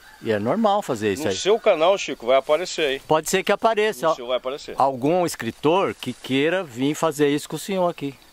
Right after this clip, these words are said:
Speaker 1: E aí conta a sua vida nas suas palavras. Eu faria isso se eu não tivesse uma câmera na mão. Porque, na verdade, é a mesma coisa, né?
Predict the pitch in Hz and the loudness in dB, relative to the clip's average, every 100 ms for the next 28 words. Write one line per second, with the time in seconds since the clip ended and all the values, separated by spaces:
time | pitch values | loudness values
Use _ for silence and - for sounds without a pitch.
0 | - _ - - 117 120 135 156 151 151 | -20 _ -20 -6 -2 0 0 -2 -2 -2
1 | - 147 127 151 165 143 - - 180 - | 0 0 0 -2 -2 -2 -6 -4 -4 0
2 | 214 180 143 98 85 _ _ - - _ | 0 2 -2 -4 -14 _ _ -20 -20 _
3 | - - - - 131 202 - 320 262 214 | -20 -20 -20 -4 0 0 2 2 4 2
4 | 214 240 160 - 180 185 180 160 151 139 | 2 -2 -2 -2 0 2 0 0 -2 -2
5 | - 135 120 107 104 98 90 82 - - | 0 -2 0 -2 -2 -4 -6 -8 -14 -20
6 | - - - - - - - 117 - 135 | -20 -20 -20 -20 -20 -20 -10 -10 -4 0
7 | 135 135 131 135 156 156 135 143 208 - | 2 2 2 0 2 -2 -2 -2 -4 0
8 | 214 180 113 113 131 | 0 0 -2 -2 -4